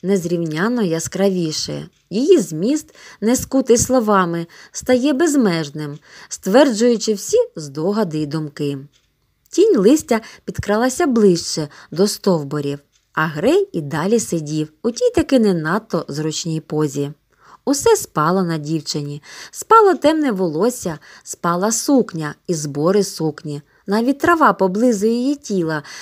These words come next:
здавалося, задрімала, перейнявшися співчуттям.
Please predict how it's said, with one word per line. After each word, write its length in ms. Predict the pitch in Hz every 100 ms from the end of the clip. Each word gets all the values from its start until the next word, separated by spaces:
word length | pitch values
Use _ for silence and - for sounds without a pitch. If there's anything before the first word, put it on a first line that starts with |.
| -
здавалося, 640 | 190 220 370 480 415 359 294
задрімала, 800 | 254 214 214 180 233 262 190 170 -
перейнявшися 920 | 165 165 151 147 226 - 254 - 165
співчуттям. 920 | - - 175 - 220 220 - 143 135